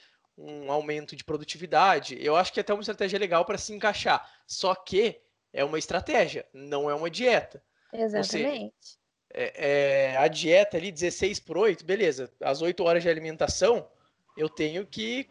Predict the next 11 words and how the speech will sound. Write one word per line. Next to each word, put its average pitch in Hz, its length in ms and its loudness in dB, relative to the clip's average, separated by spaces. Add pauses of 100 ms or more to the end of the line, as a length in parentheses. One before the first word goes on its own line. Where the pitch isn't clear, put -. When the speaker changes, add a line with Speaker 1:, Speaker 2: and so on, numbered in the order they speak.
Speaker 1:
comer 202 480 2
adequadamente 214 1000 0
de 214 80 -4
acordo 214 260 0
com 208 60 -16
o - 20 -12
meu 247 80 -6
objetivo, 220 520 -6
certo, 180 360 0
Nutri? - 420 -14
Dá, 170 240 4